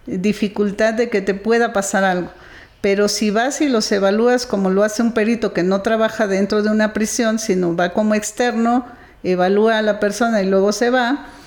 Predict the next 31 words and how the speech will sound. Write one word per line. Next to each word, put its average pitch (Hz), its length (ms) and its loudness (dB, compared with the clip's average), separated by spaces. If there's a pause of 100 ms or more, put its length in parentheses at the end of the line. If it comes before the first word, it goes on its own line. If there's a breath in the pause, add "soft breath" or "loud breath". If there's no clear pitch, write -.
(340 loud breath)
también 226 340 2
corres 254 300 0
muchos 240 400 0
riesgos 233 440 0
porque - 300 -2
ellos 226 220 0
saben 220 340 0
quién 214 280 0
eres, 226 420 0
dónde 202 260 2
trabajas. 202 840 -2 (540 loud breath)
Eh, 185 540 2
si 208 220 0
no 214 120 4
les 233 200 0
gusta 220 320 0
el 214 100 -2
resultado 208 640 0
de 208 120 0
lo 185 160 0
que 185 100 0
tú 208 160 -2
pusiste 220 440 -2
ahí, 214 220 0
pues 226 240 -2
evidentemente 196 1080 0 (140)
pueden 202 640 2 (260 loud breath)
desear 190 520 0
hacerte 202 440 -2
algún 190 320 0
daño. 208 380 0